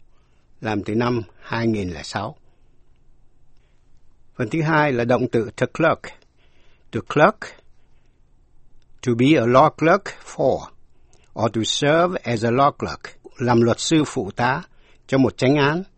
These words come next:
thường là sau khi tốt nghiệp với bằng J D, tức là Juris Doctor, hay là L L B,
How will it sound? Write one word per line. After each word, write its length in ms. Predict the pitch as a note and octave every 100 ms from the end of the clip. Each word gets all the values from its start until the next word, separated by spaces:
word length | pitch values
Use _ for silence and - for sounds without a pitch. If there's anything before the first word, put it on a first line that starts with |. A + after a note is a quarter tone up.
| _ _ -
thường 280 | - A#2+ A2+
là 120 | G2+
sau 220 | - C#3
khi 160 | - E3
tốt 240 | F3 F3
nghiệp 180 | B2 G2 - - - - -
với 120 | C#3+
bằng 200 | C#3+ G#2+
J 460 | G#2+ A2+ D3+ D#3+ C#3+
D, 340 | D#3+ D3+ G#2+ - - - - - - - _ -
tức 100 | C#3
là 220 | A2 F#2
Juris 540 | G#2 A2+ C3+ D3+ C3
Doctor, 440 | A#2+ F2+ G#2+ A#2 E3+ - - _ _
hay 200 | - B2+
là 140 | G#2 -
L 320 | C3+ C#3 D#3 E3+ -
L 260 | C3+ C#3+
B, 100 | C#3+